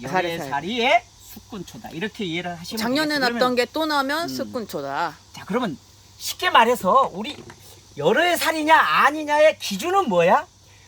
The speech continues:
Speaker 1: 우리나라의 그 자연 환경에서,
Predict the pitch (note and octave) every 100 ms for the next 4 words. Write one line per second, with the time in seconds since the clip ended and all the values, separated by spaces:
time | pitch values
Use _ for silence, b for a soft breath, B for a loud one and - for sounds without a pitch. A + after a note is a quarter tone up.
0 | b B2+ C#3 E3+ C#4 F#4+ F4+ D#4+ D4+ C#4
1 | C#4+ E4+ F4 - _ - F3+ G3+ G#3 F#3+
2 | E3+ - - D#3 G3 C#4 A#3+ D#4 D4 C#4
3 | C4 G#3+ B3